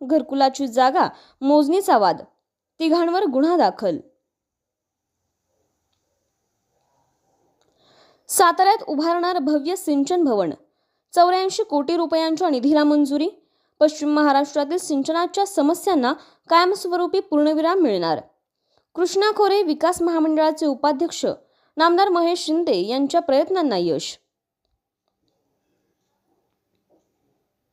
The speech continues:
मुनावळे जलपर्यटन केंद्रासाठी सत्तेचाळीस कोटी रुपयांचा निधी मंजूर.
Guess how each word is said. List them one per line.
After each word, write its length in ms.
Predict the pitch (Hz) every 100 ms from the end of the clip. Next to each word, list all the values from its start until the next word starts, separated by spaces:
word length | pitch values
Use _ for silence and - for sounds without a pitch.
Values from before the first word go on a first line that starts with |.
| _ _ _ _ _ _ _ _
मुनावळे 420 | 302 330 349 370 392
जलपर्यटन 640 | 339 330 339 330 330 359
केंद्रासाठी 560 | 381 285 277 311 277 302
सत्तेचाळीस 580 | 311 - 320 349 359 -
कोटी 280 | 302 294
रुपयांचा 560 | 330 320 320 311 311 349
निधी 280 | 285 247 302
मंजूर. 420 | 311 302 294 339